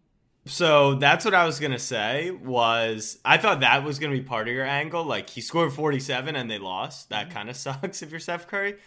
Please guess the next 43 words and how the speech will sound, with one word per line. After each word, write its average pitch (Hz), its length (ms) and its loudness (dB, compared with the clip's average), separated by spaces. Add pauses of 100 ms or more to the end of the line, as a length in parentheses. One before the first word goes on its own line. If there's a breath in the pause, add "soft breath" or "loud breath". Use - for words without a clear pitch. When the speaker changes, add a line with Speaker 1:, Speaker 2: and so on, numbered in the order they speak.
(280 soft breath)
Speaker 1:
But 156 100 -2
what 135 460 -2
about, 156 640 0 (300 soft breath)
like, 120 640 0 (180)
I, - 220 -12
I - 20 -6
mean, 156 180 -4
the 143 100 -4
new 180 320 0
angle 123 360 -4
has 123 320 -4
to 117 80 -18
be 113 140 -6
if 139 280 -8
the 139 140 -4
M 123 120 -4
V 117 120 -8
P 127 260 -8
award 127 400 -6
meant 113 480 -8
the 147 80 -10
most 117 300 -10
valuable 107 460 -6
player, 110 360 -8
he 135 140 -8
probably 101 640 -8
is 104 100 -12
in 107 120 -12
the 107 80 -12
lead 110 260 -8
right 143 200 -6
now. 180 240 -10 (1600)
In - 120 -2
a 156 100 2
traditional, 151 880 -2
like, 135 320 0
Speaker 2:
Maybe 170 220 2
Speaker 1:
in - 100 2
Speaker 2:
the 190 60 0
Speaker 1:
the 160 60 -2
Speaker 2:
Rock, 135 340 2
maybe 160 240 -2
Harden. 127 360 -2